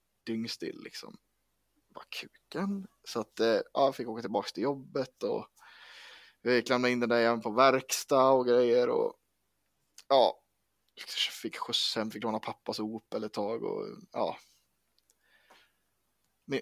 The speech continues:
min dag gick inte ihop alls där, för jag var på väg hem och skulle börja redigera det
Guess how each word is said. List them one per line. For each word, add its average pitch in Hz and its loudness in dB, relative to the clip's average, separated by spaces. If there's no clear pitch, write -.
min 147 -2
dag 120 4
gick 113 -8
inte 113 -6
ihop - -8
alls - -6
där, - -10
för - -6
jag 117 -2
var 110 -4
på 107 -8
väg 104 -6
hem 95 -10
och - -10
skulle 95 -8
börja 104 -6
redigera 101 -8
det - -10